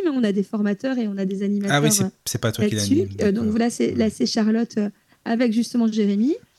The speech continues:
Speaker 1: Euh, et
Speaker 2: D'accord.
Speaker 1: puis en septembre, on a, euh, moi, je fais une for-, une parenthèse enchantée, euh, euh, dans la baie de Somme, justement, avec la, de la connexion et de la, l'initiation à la con-,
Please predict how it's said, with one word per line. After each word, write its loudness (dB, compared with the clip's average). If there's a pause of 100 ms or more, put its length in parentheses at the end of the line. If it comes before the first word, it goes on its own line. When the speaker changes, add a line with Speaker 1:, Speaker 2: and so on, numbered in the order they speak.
(200)
Speaker 1:
Euh, 0
et 0
Speaker 2:
D'accord. 2
Speaker 1:
puis 0
en 2
septembre, -2
on 2
a, 0
euh, -2
moi, -2
je -2
fais -4
une 0
for-, -6
une 2
parenthèse -2
enchantée, 0
euh, -2 (340)
euh, 2
dans 0
la 0
baie 0
de -8
Somme, -2
justement, -2
avec -2
la, -6
de 0
la 2
connexion 0
et 2
de 0
la, 0
l'initiation -2
à 0
la 0
con-, -2